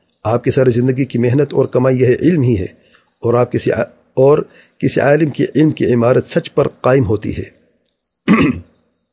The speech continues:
اگر عالم کا جھوٹ ثابت ہو جائے تو اس کی زندگی کی محنت پر پانی پھر جاتا ہے۔ آپ سے پہلے ایک مفتی صاحب نے بھی غلط بیان، غلط بیان اور جھوٹ کا سہارا لیتے ہوئے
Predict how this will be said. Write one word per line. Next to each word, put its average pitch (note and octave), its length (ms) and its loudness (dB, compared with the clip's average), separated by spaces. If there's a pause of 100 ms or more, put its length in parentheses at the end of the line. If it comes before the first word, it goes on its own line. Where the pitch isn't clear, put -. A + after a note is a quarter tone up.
(800)
اگر A2 180 0
عالم B2 260 2
کا B2 140 0
جھوٹ A#2+ 220 0
ثابت B2 320 -2
ہو A#2 80 2
جائے A2+ 200 -2 (440)
تو - 80 -2
اس - 100 0
کی C#3+ 60 2
زندگی C#3+ 340 0
کی C#3+ 140 -2
محنت B2+ 320 2
پر C3+ 100 -2
پانی C#3+ 280 0
پھر A#2 140 -4
جاتا F#2 360 -4
ہے۔ E2 40 -10 (500)
آپ A#2 200 0
سے C3+ 100 0
پہلے C3 260 2
ایک C3 240 0
مفتی B2 200 -2
صاحب B2+ 260 0
نے D3 120 0
بھی C3 180 -2 (440)
غلط C3 180 2
بیان، B2 260 2 (100)
غلط B2+ 300 0
بیان B2+ 260 2
اور B2+ 200 2
جھوٹ G#2+ 320 0
کا C3 120 2
سہارا A#2 260 -2
لیتے G#2+ 260 0
ہوئے A#2 200 0